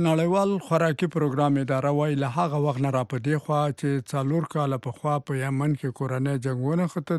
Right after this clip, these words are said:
د لومړي ځل لپاره د هغانو تر لاس لاندې نظامي زون نیم ته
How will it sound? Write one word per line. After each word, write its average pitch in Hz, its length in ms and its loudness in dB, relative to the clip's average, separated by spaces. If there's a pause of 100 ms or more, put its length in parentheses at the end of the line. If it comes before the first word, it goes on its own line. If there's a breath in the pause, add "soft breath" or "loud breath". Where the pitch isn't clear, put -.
د 147 140 0
لومړي 160 260 0 (100)
ځل 165 260 4
لپاره 143 380 2 (600 loud breath)
د 139 160 2
هغانو 160 580 2 (140)
تر 135 220 0
لاس 143 260 -2
لاندې 143 380 2
نظامي 135 580 0
زون 151 340 2
نیم 190 240 2
ته 180 180 2